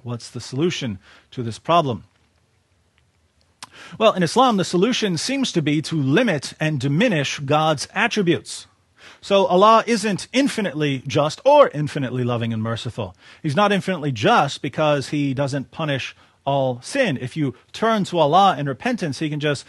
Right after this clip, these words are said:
sort of sweep your sins under the rug and never punish you for them.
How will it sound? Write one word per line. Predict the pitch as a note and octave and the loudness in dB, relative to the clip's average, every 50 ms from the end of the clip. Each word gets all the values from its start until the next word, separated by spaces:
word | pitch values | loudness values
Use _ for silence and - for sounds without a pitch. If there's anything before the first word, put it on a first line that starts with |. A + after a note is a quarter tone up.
| - - _ | -20 -20 _
sort | - - F#3+ | -6 -2 -2
of | E3 B2+ - - _ | -2 -2 -4 -10 _
sweep | - - - - G3+ F#3+ D#3+ - | -12 -10 -4 0 0 0 0 0
your | E3 D#3 C3+ | -2 -2 -2
sins | - - A#3+ A#3 G#3+ F#3 D#3+ B2+ - - | -2 -4 -4 -4 -2 -2 -4 -4 -4 -6
under | D#3 D#3 C#3+ C3 | -4 -4 -2 -2
the | C3 B2+ | -2 0
rug | C3 F3+ A3 G3+ E3+ D3 B2+ | 2 2 4 4 2 0 0
and | B2+ C#3+ C#3+ C#3 C3+ | -4 -4 -4 -2 -2
never | C3 B2 B2+ A2 | -2 -2 -4 -6
punish | - - G#3 A3+ G#3 - - | -6 -6 -6 -6 -6 -6 -6
you | D#3+ | -8
for | - - D#3 C#3 B2+ | -6 -2 -2 -2 -2
them. | B2 G#2+ F#2 | -2 -4 -8